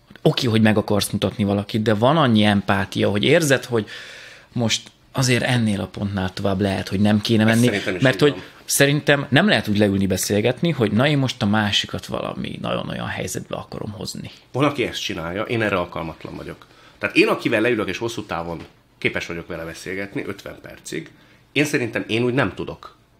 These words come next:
Speaker 2: érdemdúsan beszélgetni valakivel ötven percig, hogy valami ne izgasson benne. Még azt is kimerem jelenteni, hogy ne kedveljem valamilyen módon.
Speaker 1: Mhm.
Speaker 2: És soha nem volt, Isten látja nekem,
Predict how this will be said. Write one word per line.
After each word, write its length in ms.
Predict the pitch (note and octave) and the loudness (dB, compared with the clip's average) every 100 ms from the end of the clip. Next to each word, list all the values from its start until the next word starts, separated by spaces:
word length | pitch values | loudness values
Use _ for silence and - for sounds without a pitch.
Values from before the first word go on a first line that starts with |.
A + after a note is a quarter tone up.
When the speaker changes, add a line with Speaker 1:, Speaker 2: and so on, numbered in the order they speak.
| _ _ _ | _ _ _
Speaker 2:
érdemdúsan 720 | A2+ G2+ E2+ D#2+ D#2 - D#2+ | 0 0 -2 -6 -6 -6 -6
beszélgetni 440 | F2 - E2+ E2 D#2+ | -8 -8 -10 -10 -12
valakivel 360 | F2 - D#2+ | -12 -12 -12
ötven 300 | C#2+ - - - | -12 -14 -16 -14
percig, 340 | E2+ - F2 | -16 -14 -12
hogy 200 | F2 E2+ F2 | -12 -14 0
valami 420 | B2 D3+ A2 G#2 | 2 4 2 2
ne 260 | G2+ A2 G#2 | 2 0 -2
izgasson 640 | F#2 F2+ E2+ - D2 B1+ | -6 -6 -6 -4 -6 -8
benne. 240 | - F2 | -10 -8
Még 140 | F2+ A#2+ | -4 -2
azt 120 | D#3 | -2
is 80 | A2+ | -2
kimerem 300 | C3+ G2+ F#2+ | -2 -2 -4
jelenteni, 300 | G#2 - G#2+ | -6 -6 -6
hogy 120 | G#2 | -2
ne 140 | A#2+ | -4
kedveljem 720 | - B2+ G2 F2+ E2+ F#2 F2 - - | 0 -2 -2 -6 -6 -6 -8 -14 -16
valamilyen 600 | A#2 E3+ G3 F#2 E2+ D2+ | 2 4 4 2 -2 -6
módon. 420 | D#2+ D#2+ C#2 A1+ - - | -6 -6 -8 -12 -14 0
Speaker 1:
Mhm. 200 | - D3 G3+ - _ - - - - - - _ | 4 6 4 -4 _ -20 -20 -20 -20 -20 -20 _
Speaker 2:
És 220 | A#2 - - | -4 -4 -2
soha 280 | - D#3 G#2 | 2 2 2
nem 220 | F2+ E2+ | -2 -6
volt, 140 | E2+ | -8
Isten 300 | D#3 - G#2 | -6 -4 -4
látja 300 | F2+ E2+ - | -4 -6 -8
nekem, 280 | F#2+ F#2+ F#2+ | -8 -8 -10